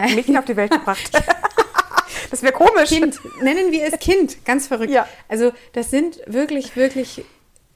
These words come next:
Speaker 2: wundervolle Kinder. Alle Kinder sind wundervolle Kinder, natürlich.
Speaker 1: Das wollte ich
Speaker 2: Aber
Speaker 1: grad noch mal sagen. Auch die nicht schreien
Speaker 2: ja,
Speaker 1: sind wundervolle
Speaker 2: aber also
Speaker 1: Kinder.
Speaker 2: es ist, es ist trotzdem, es ist schön, wenn man sieht, dass diese Phase
Speaker 1: Ja.
Speaker 2: nachlässt, was draus geworden ist.
Speaker 1: Genau,
Speaker 2: So.
Speaker 1: aber auch da darf ich sagen, dass mein ehemaliges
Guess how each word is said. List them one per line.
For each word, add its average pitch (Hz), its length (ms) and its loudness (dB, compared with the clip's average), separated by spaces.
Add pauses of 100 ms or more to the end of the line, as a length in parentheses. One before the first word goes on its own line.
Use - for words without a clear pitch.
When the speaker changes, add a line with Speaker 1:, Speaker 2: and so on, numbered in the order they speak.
(120)
Speaker 2:
wundervolle 262 600 0
Kinder. 240 380 0
Alle 285 160 -4
Kinder 190 260 -8
sind 196 180 -8
wundervolle 240 440 0
Kinder, 262 240 0
natürlich. 208 240 -4
Speaker 1:
Das 262 80 2
wollte 220 160 2
ich 214 80 -8
Speaker 2:
Aber 214 100 0
Speaker 1:
grad 226 100 4
noch 226 100 0
mal 220 120 2
sagen. 190 240 2
Auch 196 140 0
die 226 120 -6
nicht 233 280 -4
schreien 170 420 -8
Speaker 2:
ja, 233 280 2
Speaker 1:
sind 214 80 -4
wundervolle 165 400 -4
Speaker 2:
aber 170 100 -4
also 226 140 0
Speaker 1:
Kinder. 175 240 -2
Speaker 2:
es 233 80 -2
ist, - 80 -8
es 233 140 -8
ist - 80 -14
trotzdem, 262 600 -4
es - 180 -4
ist - 400 -12
schön, 262 380 0
wenn 226 100 -4
man 226 180 -4
sieht, 233 200 -8
dass 220 160 -6
diese 214 240 -8
Phase 220 480 -10
Speaker 1:
Ja. 170 180 -4
Speaker 2:
nachlässt, 165 500 -10
was 208 200 -8
draus 208 240 -10
geworden 202 480 -6
ist. 147 240 -12
Speaker 1:
Genau, 233 260 2
Speaker 2:
So. - 60 -4
Speaker 1:
aber 208 240 4
auch 214 100 -2
da 208 380 2
darf 254 240 2
ich 240 120 -8
sagen, 233 380 2
dass 214 160 -6
mein 214 640 -2
ehemaliges 220 640 -4